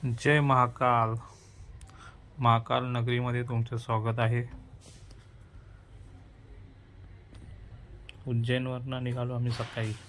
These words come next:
आणि गुगल्या बाबाने आम्हाला पुन्हा एकदा आम्हाला गुगली टाकून रस्ता चुकवला. छोट्या रस्त्याने घेऊन जात होता,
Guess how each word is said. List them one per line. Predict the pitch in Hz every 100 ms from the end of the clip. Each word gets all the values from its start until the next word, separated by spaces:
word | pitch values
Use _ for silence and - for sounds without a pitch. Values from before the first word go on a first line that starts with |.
| - - - - - - - - - - -
आणि | 120
गुगल्या | 120 117 120 120 127
बाबाने | 123 120 120 123
आम्हाला | 127 117 123 127
पुन्हा | 123 131 127 135
एकदा | 131 120 123 165 - - - - - - -
आम्हाला | 143 123 123 127
गुगली | 123 120 123
टाकून | 127 123 120 151 185
रस्ता | 131 120 135
चुकवला. | 117 120 123 113 113 113 - - - - - - - - - - - - - - - - - - - - - - -
छोट्या | 127 120 131
रस्त्याने | 127 123 131 127
घेऊन | 131 131
जात | 127 127
होता, | 131 120 127